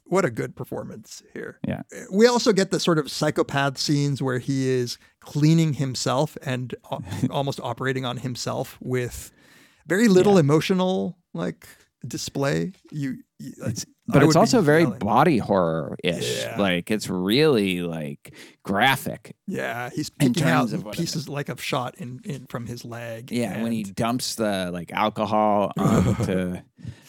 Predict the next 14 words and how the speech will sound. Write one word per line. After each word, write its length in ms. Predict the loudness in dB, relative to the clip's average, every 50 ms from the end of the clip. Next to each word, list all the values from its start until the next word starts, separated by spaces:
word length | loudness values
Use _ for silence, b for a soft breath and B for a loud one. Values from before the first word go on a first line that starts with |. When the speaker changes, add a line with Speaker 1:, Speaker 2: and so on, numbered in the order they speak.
| B B
Speaker 2:
his, 340 | B -2 0 0 2 2 2
Speaker 1:
Yeah, 80 | 2 2
he's 240 | 2 2 4 6 8
Speaker 2:
uh, 40 | 8
Speaker 1:
irrigating 400 | 8 10 10 10 10 10 10 8
his 200 | 6 6 4 4
wound, 380 | 6 6 8 8 8 8 8
and 160 | 8 6 6 4
you 60 | 2
just 180 | 2 0 0
Speaker 2:
Yeah. 100 | 2 2 2
Speaker 1:
see, 120 | 2 2
like, 180 | 0 0 -4 -4
ugh. 400 | -4 0 2 2 2 2 0